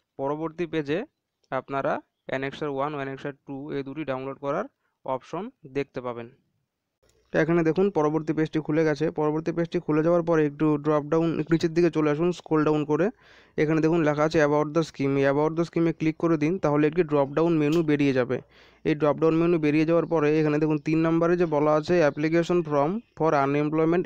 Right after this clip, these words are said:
assistance annexure one, এটি সেই annexure one ফর্ম, এখানে ক্লিক করলে annexure one ফর্মটি ডাউনলোড হয়ে যাবে।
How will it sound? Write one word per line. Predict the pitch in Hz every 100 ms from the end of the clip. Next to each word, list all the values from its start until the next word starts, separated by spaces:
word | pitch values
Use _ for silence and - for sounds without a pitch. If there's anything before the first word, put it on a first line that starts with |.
| -
assistance | 143 139 170 - 180 190 254 - - _ - - -
annexure | 143 147 147 180 160 139
one, | 131
এটি | 143 156 180
সেই | 185
annexure | 156 156 160 143
one | 139
ফর্ম, | 143 147 196
এখানে | 147 156 156
ক্লিক | 156 143
করলে | 170 175
annexure | 143 143 156
one | 143 143
ফর্মটি | 147 143 196
ডাউনলোড | 147 143 165 147
হয়ে | 135
যাবে। | 127